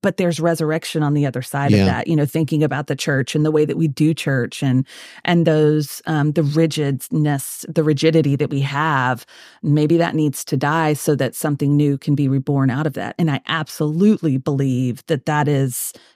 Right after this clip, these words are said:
Speaker 1: our history and, and it's going to repeat itself.
Speaker 2: Yeah. So the, the, the last question I usually ask is, like, hope for the future of Christianity, but let me reframe that too. Like,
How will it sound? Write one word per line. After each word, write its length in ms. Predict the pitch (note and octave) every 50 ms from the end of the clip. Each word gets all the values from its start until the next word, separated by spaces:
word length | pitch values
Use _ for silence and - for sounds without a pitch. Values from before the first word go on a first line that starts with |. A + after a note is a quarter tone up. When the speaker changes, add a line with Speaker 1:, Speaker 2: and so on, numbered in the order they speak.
| _ _ _ _ _ _ _ _ _ -
Speaker 1:
our 120 | D#3+ D#3+ D3+
history 760 | C3+ - F3+ E3 - - - D#3+ D3+ D3+ C#3+ C#3 C#3 C#3 -
and, 240 | - D3+ D3 C#3+ - -
and 120 | D3+ D3
it's 180 | C#3+ B2+ - -
going 200 | - C#3+ C#3 C#3
to 140 | C3+ - C#3+
repeat 320 | A2+ G2 - - A#2+ G2 -
itself. 400 | - - - - G#2 F2 - G2+
Speaker 2:
Yeah. 260 | G#2 G2+ G2 F#2 F#2 - _ - - - - - - - - -
So 360 | - F#3 E3+ D#3 C#3+ D#3 - -
the, 140 | - E3 - _
the, 200 | - D3+ D3+ - - _ _
the 80 | - D3+
last 200 | D#3 F3 F#3 -
question 300 | - C#3+ C#3 - C#3 C3
I 40 | C3
usually 340 | B2+ C3 B2+ C3 A#2 G#2
ask 320 | G#2+ G#2 G#2 G#2+ - - -
is, 200 | G#2+ G2+ G2+ -
like, 160 | G2 G2 -
hope 360 | - - - G#2+ A2 C3 - -
for 120 | - G#2+
the 80 | F2+ F#2+
future 320 | - - A#2+ G#2+ - -
of 80 | A2 -
Christianity, 480 | - B2 - - - G#2+ A2 G#2 G#2 G#2
but 180 | - A#2 B2
let 140 | - C#3+ D#3
me 200 | F3 E3+ E3 C#3+
reframe 580 | C#3 D#3 A#2+ A#2 - - - B2 B2 B2+ A#2+ A2+
that 260 | G#2 G#2 - - -
too. 360 | - - C3+ B2+ A#2 A2 G#2+ G#2+
Like, 240 | G#2+ G2 G2+ -